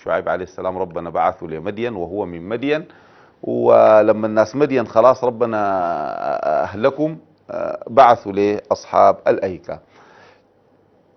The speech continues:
وما كان منهم. قالوا عشان كده قالوا لما، آه، ربنا سبحانه وتعالى بيذكر مدين بيقول: "إلى مدين أخاهم شعيبة قال يا قوم اعبدوا الله ما لكم من إله غيره".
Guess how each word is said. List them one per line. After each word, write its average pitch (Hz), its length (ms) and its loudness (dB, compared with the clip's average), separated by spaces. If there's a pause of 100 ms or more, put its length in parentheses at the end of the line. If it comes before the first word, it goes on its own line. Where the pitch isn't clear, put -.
وما 127 260 4
كان 127 220 2
منهم. 101 440 -6
قالوا 90 320 0
عشان 104 180 -4
كده 120 280 2
قالوا 117 180 6
لما، 90 300 -2
آه، 78 420 -4
ربنا 104 300 0
سبحانه - 280 -4
وتعالى 107 380 2
بيذكر 107 400 -6
مدين 123 380 -2
بيقول: 104 220 -6
"إلى 101 240 0
مدين 113 340 -4
أخاهم 104 500 -2
شعيبة 92 500 -2
قال 98 340 0
يا 87 100 0
قوم 107 240 -4
اعبدوا 85 320 -8
الله 92 360 -2 (480)
ما 98 140 2
لكم 92 240 -4
من 90 80 -10
إله 92 360 -8 (100)
غيره". 73 280 -8